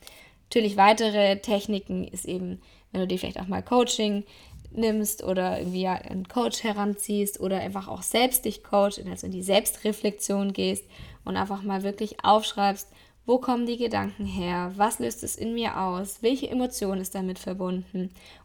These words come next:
und auch, was ich schon zu Anfang erwähnt habe, wo kommen die Gedanken her hinsichtlich, wem seine Gedanken sind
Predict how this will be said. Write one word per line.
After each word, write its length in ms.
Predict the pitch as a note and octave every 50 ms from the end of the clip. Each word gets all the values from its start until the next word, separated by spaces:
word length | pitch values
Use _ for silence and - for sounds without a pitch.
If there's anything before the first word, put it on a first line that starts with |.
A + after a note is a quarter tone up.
| _ -
und 200 | A3+ A#3+ B3 G3+
auch, 120 | A3 G#3+
was 120 | G#3 G3 G3
ich 140 | G3 F#3 -
schon 280 | G3 F#3+ F#3 F#3+ -
zu 140 | - - -
Anfang 340 | - F3+ G#3+ - A3 G#3 G3+
erwähnt 380 | G3 G3 G3+ F#3+ G3 G3 -
habe, 160 | G#3 F#3 F#3 - - - - - - _ _ _ _ _ _ _ _ -
wo 220 | - F#3+ G3+ G#3+ A3
kommen 240 | A3 - A3 G#3+ G#3
die 100 | G#3 G#3
Gedanken 380 | G3+ G3+ G3 G3 G#3 G3 -
her 180 | G3+ G#3 G3 F#3+
hinsichtlich, 840 | - G3 F#3+ G#3+ G#3 G#3 G#3 - G3+ G3+ - - G#3 F#3+ F#3 - - _ _ -
wem 300 | - F#3+ G#3 G#3+ A3 A3+
seine 300 | A3+ - G3+ F#3+ F#3+ F#3
Gedanken 460 | F#3+ F#3+ F3+ G3 F#3+ G3 F#3+ - G3
sind 280 | F#3 - - A3+ A3